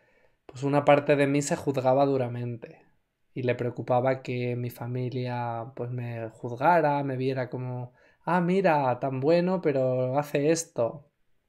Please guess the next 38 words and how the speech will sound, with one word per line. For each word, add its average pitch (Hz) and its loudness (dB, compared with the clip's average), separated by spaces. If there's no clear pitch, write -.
¿vale? 139 -6
Eso 143 0
es 139 -8
sutil 135 0
y 131 -6
hay 123 -2
veces 123 -2
que 143 -2
no 131 0
lo 123 2
vemos, 127 -4
no, 123 -4
no 127 -4
nos 127 -2
damos 120 -6
cuenta 131 -4
de 117 -6
que 120 -6
nos 117 -6
vemos 120 -8
así. 135 -8
En 135 -4
general, 143 4
los 175 2
síntomas 151 -2
físicos 151 -2
aparecen 143 -4
para 127 2
hacernos 139 -4
conscientes 135 -2
de - -6
cosas 147 -2
de 139 0
las 117 -8
que - -10
no 120 -4
somos 120 -6
conscientes, - -8